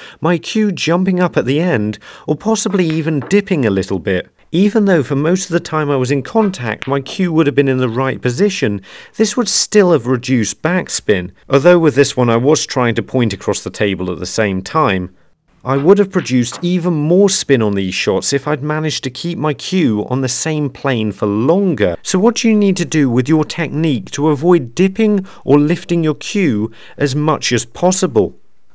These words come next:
To keep your cue as level as possible, you need to stretch out your fingers on the backswing, but still keeping them in contact with the cue, otherwise you'll lose control.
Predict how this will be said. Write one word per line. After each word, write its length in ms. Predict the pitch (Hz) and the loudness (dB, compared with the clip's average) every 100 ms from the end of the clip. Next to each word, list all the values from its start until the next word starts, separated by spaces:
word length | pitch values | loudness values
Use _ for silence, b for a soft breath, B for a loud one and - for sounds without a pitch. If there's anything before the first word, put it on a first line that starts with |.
| b | b
To 120 | - | -10
keep 260 | 143 220 202 | -4 -4 -2
your 120 | 208 | -4
cue 280 | - 165 120 | 0 0 0
as 120 | 113 | 0
level 380 | 127 143 151 175 | 0 0 -2 -4
as 100 | 170 | -4
possible, 500 | - 143 95 104 104 | -4 -4 -6 -10 -8
you 140 | 113 | -6
need 180 | 131 156 | -6 -6
to 80 | - | -10
stretch 600 | - - - 165 175 175 | -12 -14 -8 -2 -2 -2
out 220 | 196 175 | -6 -4
your 100 | 160 | -6
fingers 380 | - 170 160 143 | -6 -6 -6 -6
on 80 | 151 | -6
the 100 | 139 | -4
backswing, 680 | 147 131 - - 110 107 90 | -4 -6 -10 -12 -10 -10 -12
but 140 | - | -16
still 420 | - - 170 165 | -20 -6 -4 -4
keeping 380 | 156 170 139 143 | -4 -10 -8 -8
them 140 | 139 | -6
in 120 | 139 131 | -6 -6
contact 540 | 143 139 135 127 - | -6 -6 -6 -8 -8
with 80 | 117 | -10
the 80 | 120 | -10
cue, 460 | - 139 107 101 | -6 -4 -4 -6
otherwise 420 | 113 120 120 113 | -6 -4 -4 -4
you'll 140 | 117 110 | -6 -6
lose 240 | 113 107 | -6 -8
control. 680 | - 104 - 147 113 98 | -14 -16 -4 -2 0 -4